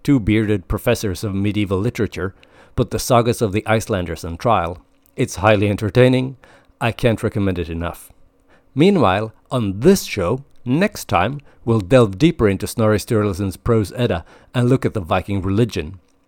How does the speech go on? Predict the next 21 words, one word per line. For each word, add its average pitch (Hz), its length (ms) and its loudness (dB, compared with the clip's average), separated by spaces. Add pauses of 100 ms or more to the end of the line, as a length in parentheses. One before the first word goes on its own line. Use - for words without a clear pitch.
(300)
We'll 120 160 4
talk 147 220 4
about 117 220 2
the 110 120 -4
Old 110 220 4
Norse 101 240 -2
mythology, 123 680 4 (460)
but 135 180 4
we'll 127 120 6
also 139 320 4
try 120 220 4
to 123 140 -4
answer 113 240 2
questions 113 560 0
like, 95 240 -4 (340)
what 180 260 2
did 151 160 2
the 127 60 0
pre-Christian 143 640 0
Scandinavians 113 760 0
believe, 98 600 0